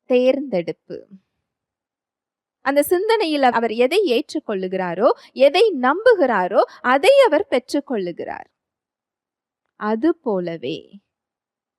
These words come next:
ஒவ்வொரு சூழ்நிலைகளிலும், ஒவ்வொரு பிரச்சனைகளிலும், அனுதின வாழ்க்கையில் நாம் எதை நம்புகிறோமோ, எதை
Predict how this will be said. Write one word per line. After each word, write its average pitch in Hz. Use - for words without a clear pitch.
ஒவ்வொரு 349
சூழ்நிலைகளிலும், 233
ஒவ்வொரு 302
பிரச்சனைகளிலும், 285
அனுதின 311
வாழ்க்கையில் 220
நாம் 220
எதை 233
நம்புகிறோமோ, 202
எதை 277